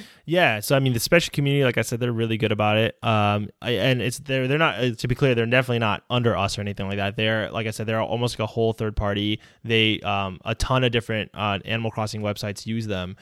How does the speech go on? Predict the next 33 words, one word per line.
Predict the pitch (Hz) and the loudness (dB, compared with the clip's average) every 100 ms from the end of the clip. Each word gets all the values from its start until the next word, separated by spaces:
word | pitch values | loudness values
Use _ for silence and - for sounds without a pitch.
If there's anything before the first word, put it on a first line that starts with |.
| - - - | -20 -16 -8
Um, | 101 98 98 | -4 -4 -4
so, | 107 104 101 | -2 -2 -2
th-, | - 71 82 | -6 -8 -6
and | 107 | -4
they're | 110 | -2
really | 113 | 0
awesome, | 107 98 98 95 | 0 -2 -4 -6
and, | 95 76 | -6 -4
and | 104 | -4
they're | 110 110 | -2 0
credited | 120 117 107 | 4 4 4
at | 98 98 | 0 -2
the | 104 | -6
bottom | 147 104 104 | -4 -4 -4
of | 101 | -6
the | 104 104 | -4 -2
website | 104 - 95 | -2 -4 -6
as | 98 | -4
well, | 113 98 101 | 0 0 -2
if | 107 | -6
you | 107 | -6
wanted | 107 101 | -4 -4
to | 101 | -6
check | - 101 | -8 -6
it | 98 | -4
out. | 95 90 - - - - | -2 -4 -10 -20 -20 -10
Um, | - 104 104 101 101 - - _ | -2 2 2 2 -2 -8 -20 _
but | - 143 | 0 4
yeah, | 180 107 | 6 4
I | 117 | 4
mean, | 123 120 | 4 2
uh, | - 78 65 95 120 | -4 -8 -4 -4 2
they, | 127 120 | 2 2